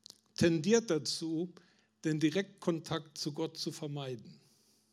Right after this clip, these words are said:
Ihr seht das in zweiter Mose neunzehn. Gott erscheint Israel.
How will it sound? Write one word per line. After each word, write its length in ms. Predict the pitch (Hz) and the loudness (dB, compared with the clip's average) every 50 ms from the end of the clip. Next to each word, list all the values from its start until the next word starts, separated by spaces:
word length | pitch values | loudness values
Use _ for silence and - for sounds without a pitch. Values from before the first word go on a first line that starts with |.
| _ _ _ _ _ _ _ _ _ _ _ _ _ _ _ _ _ _ _ _ _ - | _ _ _ _ _ _ _ _ _ _ _ _ _ _ _ _ _ _ _ _ _ -6
Ihr 140 | 165 139 127 | -6 -2 0
seht 180 | 147 185 185 | 2 2 2
das 220 | 190 180 160 - 202 | 2 0 0 -2 -4
in 180 | 185 156 139 | -6 -6 -6
zweiter 400 | - - - 165 170 165 165 160 | -4 -2 0 2 2 2 2 2
Mose 300 | 160 160 165 156 147 156 | 2 2 2 2 2 0
neunzehn. 600 | 151 151 156 160 151 143 143 - - 120 98 101 - _ _ _ _ _ _ _ _ _ _ - | 0 0 0 0 -2 -2 -4 -6 -8 -12 -12 -14 -16 _ _ _ _ _ _ _ _ _ _ 4
Gott 340 | 160 175 190 180 - - - - - - - _ _ _ _ _ _ - | 4 4 4 4 0 -10 -12 -14 -20 -20 -20 _ _ _ _ _ _ -2
erscheint 600 | 165 139 127 - - 185 190 190 185 185 - - | 2 2 4 4 4 4 4 4 4 2 0 -2
Israel. 600 | 185 180 175 - - - - - 127 113 110 | -2 0 0 0 0 -2 -4 -4 -6 -8 -8